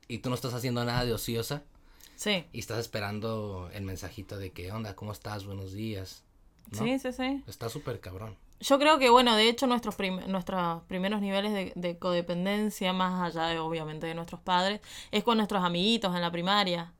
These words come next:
Speaker 2: Viste que cuando jugás es, "Si lo haces, lo hago. Si, si te lo comes, lo como".
Speaker 1: Exacto,
Speaker 2: Empezamos
Speaker 1: sí.
Speaker 2: a jugar así,
Speaker 1: Ajá,
Speaker 2: ¿no?
Speaker 1: sí, sí, sí, sí, claro.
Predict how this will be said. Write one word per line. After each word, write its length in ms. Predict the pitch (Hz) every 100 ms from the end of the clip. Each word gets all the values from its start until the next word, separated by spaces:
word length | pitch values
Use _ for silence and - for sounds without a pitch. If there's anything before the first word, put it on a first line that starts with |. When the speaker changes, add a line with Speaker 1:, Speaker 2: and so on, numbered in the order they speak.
| _ _ 190
Speaker 2:
Viste 260 | 185 208
que 120 | 190 185
cuando 220 | 180 175
jugás 500 | 190 190 220 226 214
es, 320 | 214 214 214 -
"Si 160 | - 233
lo 80 | 226
haces, 260 | 220 277
lo 180 | 277 254
hago. 760 | 254 262 254 233 220 220 220 220 _ - - - -
Si, 340 | - 220 214
si 120 | 214
te 100 | 202
lo 120 | 214 214
comes, 260 | 214 247
lo 160 | 262 -
como". 800 | 226 240 240 226 214 202 202 202
Speaker 1:
Exacto, 340 | 127 113 127
Speaker 2:
Empezamos 380 | 208 196 214 262
Speaker 1:
sí. 40 | 277
Speaker 2:
a 60 |
jugar 300 | - 208 214
así, 300 | 233 208 233
Speaker 1:
Ajá, 280 | 262 208 202
Speaker 2:
¿no? 120 | 247 349
Speaker 1:
sí, 100 | 156
sí, 160 | 160
sí, 160 | 151 147
sí, 140 | -
claro. 260 | 139 139 135